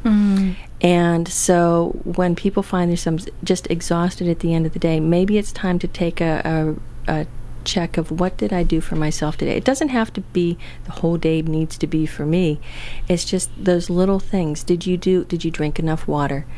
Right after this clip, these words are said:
Speaker 2: Did you eat food that was really going to be restorative to your body? Did you take maybe fifteen minutes to just breathe? Um,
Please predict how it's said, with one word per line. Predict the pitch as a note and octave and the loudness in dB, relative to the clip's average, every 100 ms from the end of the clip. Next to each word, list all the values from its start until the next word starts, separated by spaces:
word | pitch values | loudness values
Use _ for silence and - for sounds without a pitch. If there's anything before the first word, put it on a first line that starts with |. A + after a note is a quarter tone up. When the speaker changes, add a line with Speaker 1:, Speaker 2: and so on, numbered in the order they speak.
| - - - | -10 -10 0
Speaker 2:
Did | E3 D#3+ - | 2 2 0
you | E3+ D#3+ - | 0 0 0
eat | F3 F3 - | 0 0 -2
food | - - E3+ E3+ E3 | -2 2 4 2 2
that | D#3+ - | -2 0
was | E3 E3+ | -2 0
really | E3 E3 | 0 2
going | E3 D#3+ D#3+ | 0 0 0
to | D#3 | 0
be | D#3 | 0
restorative | D3+ D3 D#3 D#3 D3+ | -2 -2 0 0 0
to | - | -2
your | D3+ | -4
body? | D3 D3 D3 D3 | -2 -2 0 -2
Did | - E3 D#3+ | 0 -2 0
you | E3 | -2
take | - F3 D#3+ - | 0 -2 0 0
maybe | E3 E3+ | 0 -2
fifteen | - F3 - - F3 | -2 -4 -2 -2 0
minutes | E3+ E3+ - | 2 0 -2
to | - E3 | -6 -6
just | - D#3+ E3 - - | -2 -2 -2 -8 -4
breathe? | D#3 D3+ C3+ - - - - - - - - | 0 0 -2 -6 -12 -12 -14 -12 -12 -12 -6
Um, | - D#3 D#3 D3+ | -2 0 0 -2